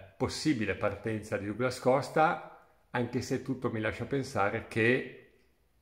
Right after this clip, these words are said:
stiano cercando di vendere Douglas Costa, ma che pian piano le altre società si stiano defilando, quelle interessate o pseudo interessate, Wolverhampton, Ehm,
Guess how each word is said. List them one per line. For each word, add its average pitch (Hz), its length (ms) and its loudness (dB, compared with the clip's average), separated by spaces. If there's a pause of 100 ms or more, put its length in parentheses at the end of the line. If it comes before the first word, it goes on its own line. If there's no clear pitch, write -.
(120)
stiano 101 440 -6
cercando 101 680 0
di 98 100 -4
vendere 104 380 -2
Douglas 104 380 -4
Costa, 101 760 -2 (260)
ma 101 120 -4
che 104 140 -6
pian 117 260 0
piano 87 640 -8
le 107 140 -6
altre 95 280 -6
società - 680 -12
si - 180 -10
stiano 95 360 -4
defilando, 95 920 -6 (460)
quelle 98 460 -4 (360)
interessate 123 880 2
o 110 60 2
pseudo 107 360 0
interessate, 107 640 -2
Wolverhampton, 107 1120 0 (720)
Ehm, 95 640 0